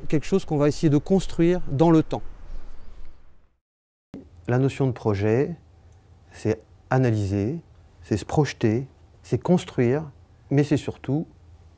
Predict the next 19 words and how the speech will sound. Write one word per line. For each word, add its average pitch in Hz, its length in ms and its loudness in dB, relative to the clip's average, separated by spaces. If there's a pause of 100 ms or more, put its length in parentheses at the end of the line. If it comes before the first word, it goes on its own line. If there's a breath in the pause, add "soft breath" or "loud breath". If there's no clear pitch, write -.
(120)
agir. 95 460 -2 (1400 loud breath)
Alors, 175 220 12
il 160 40 10
n'y 156 60 10
a 143 40 6
pas 180 420 6 (280)
de 123 160 0
projet 135 440 4
sans 156 160 -2
problème 120 460 2
et 123 40 0
il 110 40 0
n'y 104 60 2
a 104 60 0
pas 117 160 -2
de 107 220 -2 (440)
problème 110 380 0
sans 117 160 -8
projet. 101 420 -6